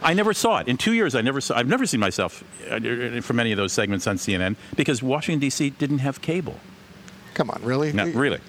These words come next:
Speaker 1: really. The nation's capital had, it was one of the last places in the country to get cable. Anyway, anyway. Oh, by the way, my producer was this comely Georgetown University student named Wendy Walker, who went on to become Larry King's producer for his C N N talk show for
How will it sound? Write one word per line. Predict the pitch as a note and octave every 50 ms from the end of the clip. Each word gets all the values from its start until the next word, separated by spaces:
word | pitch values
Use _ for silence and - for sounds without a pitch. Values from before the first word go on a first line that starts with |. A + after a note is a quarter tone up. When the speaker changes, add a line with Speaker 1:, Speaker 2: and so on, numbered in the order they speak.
| - -
Speaker 1:
really. | D3 D3 F#2+ D#2
The | E2+ G2 G#2
nation's | C3 D3+ D#3+ D#3 B2+
capital | - A#2+ G#2 G#2+ G#2
had, | - - C3+ -
it | C#3 B2
was | C3 B2 G2+
one | A#2+ C3+ C3
of | A#2
the | G#2
last | G#2+ A#2+ C3 C#3+ C#3 -
places | - C3+ B2 A2+ - A#2 G#2
in | A2
the | G#2+ G2+
country | - A#2 G#2+ - G2+
to | F#2
get | F2+ G2 F#2 - - - - - - - - - -
cable. | B2 G#2+ F#2 D#2+ D#2+
Anyway, | - A3+ B3+ G3 A#2 E2 B1+ A#1+ - - - -
anyway. | D3+ D#3+ D#3 A2+ E2+ D2+ -
Oh, | C#3 D3+
by | B2+ D#3 D#3+
the | D3+ D3+
way, | D#3 D3
my | B2+ A#2+
producer | A#2 - C#3 A#2+ B2 D#3 E3 - - B2
was | A2 G#2 F#2+
this | G#2+ G2+ -
comely | - - - C#3+ C#3 C3+ C3+ B2+
Georgetown | A2 G2 A#2+ B2 B2 - - B2+ A#2 A2
University | A2 G#2 G2+ A2+ A2+ G#2+ A#2
student | - - A#2 G#2+ G#2
named | G#2 G2+ G2 G2
Wendy | G#2 A2+ A#2 A2 G#2+
Walker, | G2+ G2+ A2 A#2+ C3 - - F#2+ F2+ - - - - - A2
who | B2
went | A2+ A#2 A#2+
on | A#2 A2+
to | G#2+
become | G2+ G2 B2+ G#2 G#2
Larry | G#2 A2 A2+ A#2 A2+ G#2+
King's | G#2 - - D3+ D3 D3+ C#3+ -
producer | - A#2+ G2+ F#2+ F2+ E2 - G2 F2+ -
for | F#2 E2
his | - - - G2+ -
C | - A2+ G#2+
N | G2 G2
N | F#2+ F2
talk | - A#2 B2 -
show | - F#2+ F2
for | D#2 F2+ -